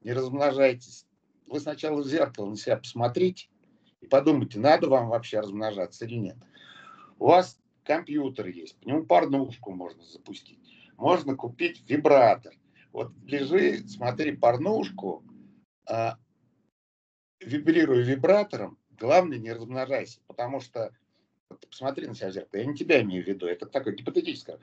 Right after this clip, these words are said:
Смотри на себя в зеркало, вот таком, как ты, лучше не размножаться, понимаешь? Вот. Смеешься, а ведь все щас в обществе. Хорошо, не устраивает вибратор, иди стань гомосексуалистом.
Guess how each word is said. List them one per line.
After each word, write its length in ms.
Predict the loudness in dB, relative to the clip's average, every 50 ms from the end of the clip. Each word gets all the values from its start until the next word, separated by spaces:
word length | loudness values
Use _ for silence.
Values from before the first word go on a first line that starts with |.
| _ _ _
Смотри 260 | 0 2 4 4 4
на 60 | 2
себя 180 | 2 0 0 0
в 40 | 2
зеркало, 340 | 2 0 -2 -2 -6 -2 -2
вот 160 | -2 2 2
таком, 320 | 2 2 4 0 0 2 4
как 200 | 4 4 4 4
ты, 100 | 2 4
лучше 340 | 4 2 0 -2 -6 -4 -2
не 60 | -2
размножаться, 720 | -2 -2 -2 0 2 2 2 4 4 2 2 2 -4 -16 _ _
понимаешь? 500 | -20 -16 -10 -8 -8 -8 -8 -8 -12 -16 _ _ _ _ _ -20 -20 -20 -18 _
Вот. 300 | 0 2 6 8 8 8 8 6 4 4 0 -4 -4 6 6 8 8 8 6 2 4 6 6 6 6 2 0 6 6 6 6 6 0 -4 -4 -6 -12 -18 -20 -20 _ _ _ _
Смеешься, 380 | -4 -4 -4 -4 -6 -10 -10 -10
а 80 | -10 -10
ведь 200 | -10 -12 -16 -18
все 320 | -20 -12 0 2 2 2
щас 240 | 2 0 -4 -6 -2
в 60 | 0 0
обществе. 400 | 0 0 -2 -10 -14 -16 -18 -18 _ _ _ _ _ _ _
Хорошо, 280 | 2 2 2 2 0 0
не 140 | 0 0
устраивает 580 | -2 0 2 6 6 6 6 6 4 0 -2 -4
вибратор, 580 | -6 -2 0 2 2 2 2 0 -2 -10 -16 -16 _ _ _ _ _ _ _ _ _ _ _
иди 500 | -16 -16 -14 -10 -10 -6 -4 -4 -6 -6 -10
стань 440 | -16 -16 -4 0 0 2 2 0 -4
гомосексуалистом. 1080 | -6 -8 -8 -8 -8 -10 -12 -18 -20 -14 -6 -4 -2 -2 -2 -6 -12 -14 _ _